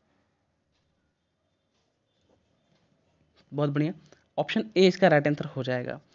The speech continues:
रामगंगा परियोजना जो है ये टोंस नदी से यहाँ पे लिखा गया है, जो कि यह गलत है। ठीक है, तो टोंस नदी पर यह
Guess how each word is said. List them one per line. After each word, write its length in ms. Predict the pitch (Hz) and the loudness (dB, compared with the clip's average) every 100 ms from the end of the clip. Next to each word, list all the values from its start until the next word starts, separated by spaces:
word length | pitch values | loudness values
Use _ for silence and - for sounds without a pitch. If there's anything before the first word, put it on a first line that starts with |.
| - - - | -20 -18 0
रामगंगा 580 | 170 202 208 185 190 202 | 4 4 4 4 4 4
परियोजना 440 | 185 165 160 165 | 4 2 2 2
जो 140 | 160 143 | 2 2
है 140 | 180 | 2
ये 80 | 165 | 0
टोंस 340 | 165 170 175 175 | 0 2 2 2
नदी 240 | 151 151 | 0 -2
से 240 | 160 165 - | -2 -6 -4
यहाँ 220 | 139 143 | -2 -2
पे 100 | 143 | 0
लिखा 200 | 131 143 | -4 -2
गया 140 | 139 160 | 0 0
है, 80 | |
जो 100 | 151 | 0
कि 120 | 139 160 | -2 -2
यह 140 | 165 170 | 0 0
गलत 340 | 131 127 120 | -2 -2 -4
है। 140 | 131 139 _ _ - | -12 -12 _ _ -8
ठीक 100 | 202 | -2
है, 180 | 226 - - _ | -2 -2 -10 _
तो 60 | 165 | -18
टोंस 320 | - 180 180 | -2 0 2
नदी 220 | 170 151 | 0 0
पर 140 | 156 175 | 0 2
यह 180 | 165 | 2